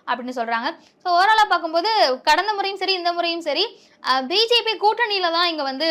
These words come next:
போட்டியிடுறாங்க. டைரக்டா பி ஜே பி வேட்பாளர் இங்க இறங்கி இருந்தா இவ்வளோ டாக்கு இங்க இருந்திருக்கவே இருந்திருக்காது, பேசப்படுற தொகுதியாகவே மாறி இருக்காது. So போன முறை அ தி மு க கூட்டணி, இந்த முறை அ ம மு க கூட்டணியில டி டி வி தினகரன் அப்படிங்கும்போது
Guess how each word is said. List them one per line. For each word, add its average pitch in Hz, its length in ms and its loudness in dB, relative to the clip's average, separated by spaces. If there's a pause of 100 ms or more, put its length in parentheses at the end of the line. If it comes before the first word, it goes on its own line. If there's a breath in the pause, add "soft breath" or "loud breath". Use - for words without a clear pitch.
(100)
போட்டியிடுறாங்க. 262 640 -2 (380 soft breath)
டைரக்டா 480 480 6
பி 415 140 0
ஜே 427 120 -4
பி 403 120 -2
வேட்பாளர் 339 420 4
இங்க 302 140 -2
இறங்கி 320 260 0
இருந்தா 330 220 2 (120)
இவ்வளோ 330 260 2 (140)
டாக்கு 330 380 4
இங்க 294 240 -2
இருந்திருக்கவே 302 480 -2
இருந்திருக்காது, 294 460 0
பேசப்படுற 359 500 2
தொகுதியாகவே 285 600 -2
மாறி 269 280 0
இருக்காது. 233 360 -2 (460 soft breath)
So 339 80 0
போன 370 260 4
முறை 427 220 4
அ 359 160 8
தி 381 120 -4
மு 370 80 -6
க 359 120 4
கூட்டணி, 339 400 0
இந்த 381 160 -6
முறை 359 200 0
அ 339 100 6
ம 359 200 0
மு 359 120 -2
க 339 140 0
கூட்டணியில 311 560 -2
டி 349 140 -4
டி 349 100 -4
வி 330 100 -6
தினகரன் 302 460 -4
அப்படிங்கும்போது 262 520 -4